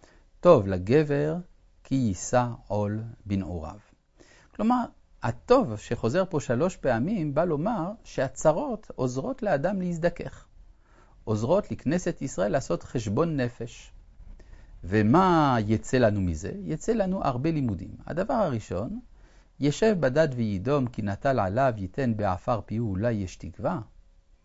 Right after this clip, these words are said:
ייתן למכהו לחי. יסבע בחרפה."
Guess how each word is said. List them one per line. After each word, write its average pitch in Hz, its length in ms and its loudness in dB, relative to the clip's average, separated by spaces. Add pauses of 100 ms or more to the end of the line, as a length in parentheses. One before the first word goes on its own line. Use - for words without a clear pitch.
(600)
ייתן 98 580 2 (180)
למכהו 156 880 0 (520)
לחי. 92 340 -4 (1000)
יסבע 120 520 2 (500)
בחרפה." 90 500 -6